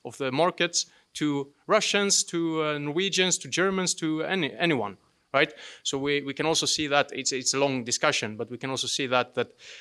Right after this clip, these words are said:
uh, like during, uh, social, uh, socialism, so real, real socialism. When, when it existed so-, socialist countries and you had these all, uh, colonial, uh, countries that got independent, uh, and all these things,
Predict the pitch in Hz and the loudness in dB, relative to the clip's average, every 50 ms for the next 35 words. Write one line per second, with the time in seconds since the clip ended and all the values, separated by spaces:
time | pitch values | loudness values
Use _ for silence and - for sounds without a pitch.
0 | - _ - 113 107 107 104 98 - _ - - _ _ _ _ _ _ - _ | -20 _ -4 -2 0 0 -2 -2 -6 _ -20 -20 _ _ _ _ _ _ -20 _
1 | _ _ _ _ _ _ _ _ _ _ _ _ - _ _ _ _ - - - | _ _ _ _ _ _ _ _ _ _ _ _ -20 _ _ _ _ -20 -10 -2
2 | 131 131 135 123 117 110 151 156 160 156 147 139 135 - - - 127 123 117 117 | 0 0 0 0 0 4 4 6 6 6 4 0 -2 -4 -4 -2 0 0 0 0
3 | 104 - - 156 151 139 - - - 127 131 117 110 - - 185 170 - 123 107 | 0 2 2 4 4 2 2 0 0 0 -2 -2 0 2 4 4 4 2 0 0
4 | 101 - - - _ _ _ _ _ - - 123 120 135 143 139 127 135 - - | 0 0 0 -2 _ _ _ _ _ -6 -6 -2 0 2 4 4 4 2 0 -4
5 | 120 123 139 135 120 - - 139 131 - - 110 104 104 - - - - 117 113 | -4 -2 -2 0 2 2 0 0 0 -2 -4 -4 -2 0 -2 -2 -2 -6 -6 -6
6 | 117 117 - - 123 123 127 117 131 127 - - 151 139 - 135 - - 143 139 | -4 -4 -4 -4 -2 -2 -2 -2 -2 0 0 2 2 0 0 0 -2 -2 0 -2
7 | - - - 139 135 - - 127 127 123 - - - 165 180 170 - 139 127 - | 0 0 0 0 0 0 -2 -2 -4 -4 -4 2 2 2 2 4 2 0 0 0
8 | - 131 120 123 123 110 127 120 117 120 120 - - 131 123 123 117 113 - - | 0 0 -2 -4 0 2 2 2 2 0 -4 -4 -2 0 0 0 0 -2 -6 -12
9 | - - - _ - 113 113 113 110 107 107 98 92 - - _ _ _ - 139 | -20 -20 -12 _ -2 0 2 2 2 0 0 -2 -2 -4 -8 _ _ _ -2 0
10 | 135 139 143 143 139 131 127 127 123 120 117 95 - 123 117 92 82 82 - - | 2 4 4 2 2 2 2 0 0 -2 -4 -4 -2 -2 -2 -2 -2 -4 -6 -10
11 | - - - - - - - - - 156 151 151 143 - 139 127 - 135 127 - | -12 -14 -16 -18 -20 -20 -20 -4 2 4 4 4 4 2 0 0 0 -2 -2 -4
12 | 139 131 - 147 127 123 123 - - 160 160 160 156 143 139 135 127 123 - - | -4 -4 -2 -4 -4 -4 -4 -2 0 0 0 2 2 2 2 2 0 -2 -4 -4
13 | 123 120 117 117 - 123 131 135 131 131 127 123 - - 165 175 175 165 | -4 -2 -2 -2 -4 -4 -4 -4 -4 -4 -2 -2 0 0 0 0 0 0